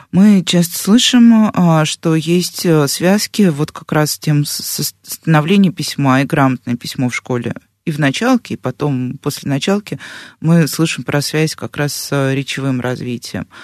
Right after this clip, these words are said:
Мы слышим про связь с речевым развитием, даже когда мы говорим об успешности ребёнка, ну, какой условной школьной успешности, я щас не имею в виду какую-то жизненную успешность, а то, как измеряет школа в математике.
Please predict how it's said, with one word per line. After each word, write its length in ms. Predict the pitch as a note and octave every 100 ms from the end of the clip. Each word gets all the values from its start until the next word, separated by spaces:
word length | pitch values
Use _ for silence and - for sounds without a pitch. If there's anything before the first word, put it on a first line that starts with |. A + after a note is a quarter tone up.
| - - _ C#3+
Мы 340 | E3 F#3 E3+
слышим 380 | - F3 E3+ D3
про 200 | D#3 D3+
связь 260 | D#3 D#3
с 60 | -
речевым 320 | D3+ - D3
развитием, 480 | C#3 C3+ D3+ - C#3
даже 200 | C#3+ D#3
когда 180 | D3+ D3
мы 100 | C#3
говорим 300 | C#3+ C#3+ D3+
об 60 | C#3+
успешности 560 | - D3 - C#3+ -
ребёнка, 380 | A#2+ C#3 B2+ -
ну, 120 | E3 -
какой 300 | - - -
условной 440 | - - D#3 C#3+ C3
школьной 360 | - C3+ A#2+
успешности, 600 | A2+ - A2+ - A2 -
я 60 | -
щас 180 | - B2+
не 100 | B2+
имею 220 | B2+ A2
в 40 |
виду 280 | A2 A2 A2
какую-то 400 | - _ A2+ C3+
жизненную 320 | C3+ A#2+ A#2
успешность, 560 | A#2+ - A3 - - -
а 200 | A#2+ A2+ - - - - - -
то, 120 | C3
как 200 | - -
измеряет 420 | C3+ C#3+ C#3 C#3
школа 560 | - G#3 G#3+ E3 D3 B2+
в 120 | C3
математике. 720 | D#3 - D3 B2+ A#2+ - G2+